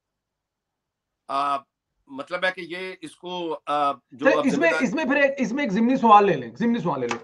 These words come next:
Speaker 2: किया क्यों है? जब नवाज साहब कह रहे थे कि पांच साल लगाने दें इसको, अगर तो इसमें एक मफरूजा वही है ना कि इमरान खान साहब ने अपने दोस्त को लगा के दस साल पक्का,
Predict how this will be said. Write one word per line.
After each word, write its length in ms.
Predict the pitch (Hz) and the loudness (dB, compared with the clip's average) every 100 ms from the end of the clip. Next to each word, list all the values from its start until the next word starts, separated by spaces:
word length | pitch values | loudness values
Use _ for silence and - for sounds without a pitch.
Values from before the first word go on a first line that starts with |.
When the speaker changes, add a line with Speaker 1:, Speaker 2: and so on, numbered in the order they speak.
| - _ _ _ _ | -14 _ _ _ _
Speaker 2:
किया 340 | 214 254 277 277 | 2 6 6 4
क्यों 360 | 247 247 240 | 2 2 2
है? 260 | 202 165 - | 0 -2 -6
जब 140 | 190 | -6
नवाज 260 | 202 196 214 | 0 2 2
साहब 200 | 240 240 | 0 0
कह 80 | 240 | 2
रहे 100 | 233 | 2
थे 120 | 247 | -2
कि 100 | 247 | -4
पांच 380 | 180 208 226 - | 0 2 2 0
साल 180 | 220 | -4
लगाने 400 | 214 180 180 208 | -2 -2 -2 0
दें 160 | 185 175 | -2 -2
इसको, 420 | 131 - 120 92 _ _ - | -4 -12 -14 -16 _ _ -4
अगर 220 | 185 254 | 2 4
तो 140 | 254 | 4
इसमें 280 | 254 202 254 | 0 2 0
एक 300 | 247 226 247 | 4 4 4
मफरूजा 380 | 240 190 196 214 | 2 -4 -2 2
वही 260 | 240 226 240 | 2 2 0
है 100 | 233 | 0
ना 120 | 240 | 0
कि 100 | 233 | -4
इमरान 480 | 220 208 190 196 202 | -6 -4 0 0 0
खान 120 | 214 | -2
साहब 200 | 202 208 | -2 -2
ने 80 | 214 | -2
अपने 240 | 190 214 | -4 -4
दोस्त 260 | 175 185 190 | 0 0 0
को 60 | 202 | -4
लगा 300 | 202 180 185 | -2 0 0
के 120 | 190 | 0
दस 180 | 170 190 | -4 -4
साल 180 | 202 196 | -4 -6
पक्का, 420 | - 185 190 | -6 -8 -6